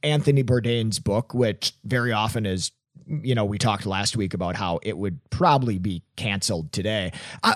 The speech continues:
unlike Anthony Bourdain's book, she really paints a world where, where women are not, I don't know, where kitchens aren't a horrible place for women to work, like, where she works with a bunch of super capable women who, like,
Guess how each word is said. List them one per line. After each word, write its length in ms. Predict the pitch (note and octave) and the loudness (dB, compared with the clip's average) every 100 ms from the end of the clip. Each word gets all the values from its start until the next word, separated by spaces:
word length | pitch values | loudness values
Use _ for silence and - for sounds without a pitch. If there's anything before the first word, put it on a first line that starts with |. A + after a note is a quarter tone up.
| - | 4
unlike 360 | D#4 C#4 B3+ G3 | 4 4 4 2
Anthony 260 | G3 G#3 F3 | 0 2 4
Bourdain's 320 | F3 E3+ D3 | 6 6 4
book, 220 | C4+ - | 4 2
she 260 | - - D4 | -2 0 2
really 280 | G#3 G#3+ G3+ | 2 0 2
paints 340 | F3+ F#3+ - | 4 4 2
a 40 | |
world 320 | D#3 C3+ E3 D#3+ | 0 2 2 2
where, 360 | D#3+ D#3 D3 - | 2 2 0 -4
where 220 | C3+ C#3 D3 | -4 0 0
women 640 | G#2+ B2+ E3 F3+ E3+ C3 - | 0 0 2 4 2 -2 -6
are 420 | C3+ C#3+ C#3 A#2+ - _ - | -2 0 0 -2 -6 _ -10
not, 680 | C3+ B2+ C#3 G#3 G#3 - - _ _ _ - | -4 -2 0 2 0 -2 -8 _ _ _ -6
I 100 | A2 | -4
don't 120 | A#2 | -4
know, 240 | F#2 B2+ D3+ | -4 -6 -6
where 200 | B2+ B2+ - - | -6 -6 -10 -4
kitchens 340 | D3 C#3+ D3 - | 0 2 2 0
aren't 200 | A#2+ C3+ | -6 -4
a 80 | - | -4
horrible 560 | - - A2 B2+ A#2+ G#2+ | -8 -6 -4 -2 -2 -4
place 420 | G#2 A#2 A#2 - | -4 -2 -2 -4
for 160 | A2 | -4
women 400 | G2 F#2+ G2+ G2 | -6 -4 -4 -4
to 140 | F2+ F2+ | -4 -6
work, 420 | D#2 F3 - - G#3 | -2 -2 -4 -10 -8
like, 360 | G2 F#3 - | -6 -6 -8
where 300 | D#3 F2 F#2+ | -10 -8 -6
she 220 | - A#2+ | -6 -6
works 280 | G2+ A2 - | -6 -8 -8
with 100 | A#2+ | -10
a 20 | |
bunch 200 | A2+ A2+ | -8 -8
of 120 | A#2+ - | -8 -6
super 640 | - - - A#2+ - A#2 | -4 -2 -2 -2 -2 -6
capable 520 | - G#2+ B2 C3 C3+ | -6 -6 -6 -2 -2
women 340 | D3+ G#3+ C#3+ F2 | 0 -2 -4 -6
who, 260 | A#2 A#2 | -8 -8
like, 340 | F2+ F#2 F2 | -8 -10 -12